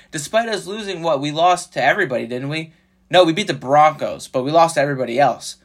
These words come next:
Like, that division last year was already decent. Like, the Broncos weren't a, a bad team, even though we, we kinda,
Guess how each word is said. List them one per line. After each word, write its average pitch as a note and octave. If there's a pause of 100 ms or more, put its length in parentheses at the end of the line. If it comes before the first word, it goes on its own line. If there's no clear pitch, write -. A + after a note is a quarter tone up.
(1160)
Like, D#3+
that G#3+
division A3+
last G3+
year E3+
was C#3+
already C#3+
decent. D#3
Like, C3+
the C#3
Broncos F#3
weren't E3
a, C3
a C3
bad D3
team, C3+
even C3+
though C3+
we, C3
we C3
kinda, B2+